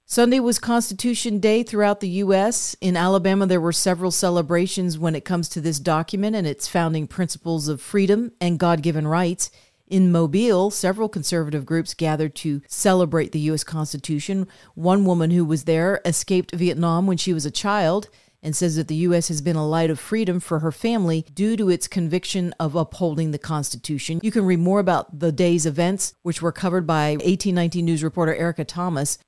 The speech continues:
by going to the eighteen nineteen News website. For more in-depth stories affecting the state of Alabama, go to eighteen nineteen news dot com. In national news, an appeals court judge out of New York has put a pause on the trial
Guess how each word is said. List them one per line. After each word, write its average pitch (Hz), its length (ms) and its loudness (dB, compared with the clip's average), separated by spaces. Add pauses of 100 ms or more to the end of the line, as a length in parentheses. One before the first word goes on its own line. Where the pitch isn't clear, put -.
by 156 100 -2
going 185 300 0
to 175 160 -6
the 151 100 2
eighteen 156 300 -2
nineteen 165 340 -2
News 180 200 0
website. 180 520 -2 (200)
For - 160 -2
more 202 180 6
in-depth 208 320 4
stories 240 400 2
affecting 233 380 0
the 202 80 2
state 208 280 4
of 214 60 4
Alabama, 214 500 2
go 202 160 2
to - 160 2
eighteen 233 360 -2
nineteen 196 420 -2
news 196 320 0
dot 175 260 -2
com. 143 560 -4 (240)
In 185 220 2
national 190 480 0
news, 156 480 -2 (280)
an 175 100 2
appeals 233 460 0
court 175 320 0
judge 180 420 2
out 175 180 2
of 170 80 2
New 175 120 4
York 170 340 2
has 165 140 -2
put 190 160 0
a 165 40 4
pause 175 320 0
on 170 140 4
the 156 80 2
trial 160 400 2